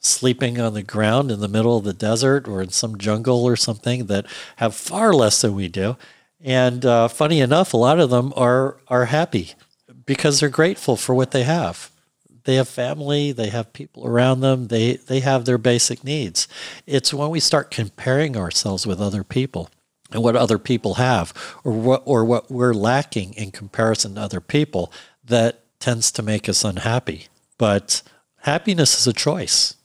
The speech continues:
You can choose to be happy at any time. And when you understand that,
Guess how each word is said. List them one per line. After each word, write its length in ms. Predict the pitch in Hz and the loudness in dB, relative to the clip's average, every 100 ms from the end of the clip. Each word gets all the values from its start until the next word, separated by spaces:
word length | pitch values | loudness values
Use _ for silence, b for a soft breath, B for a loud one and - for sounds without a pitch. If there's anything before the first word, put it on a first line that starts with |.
| _ _ _ _ - | _ _ _ _ -12
You 140 | 127 | -6
can 160 | - 123 | -4 -4
choose 340 | - 131 120 | 0 0 0
to 80 | - | -6
be 100 | 107 | -6
happy 400 | 101 120 - 92 | 0 -2 0 -6
at 100 | 95 | -4
any 220 | 110 110 | -4 -6
time. 380 | 101 117 92 82 - _ _ - | -4 -4 -4 -8 -18 _ _ -6
And 400 | 113 104 101 - _ | -2 0 -2 -10 _
when 600 | 107 107 107 107 107 110 _ _ | -20 -10 -2 2 2 -2 _ _
you 240 | 107 117 | -6 -4
understand 840 | - 147 160 - - 120 110 98 | -2 0 0 0 0 0 0 -2
that, 580 | 113 120 87 90 - - | 0 2 0 -6 -10 -12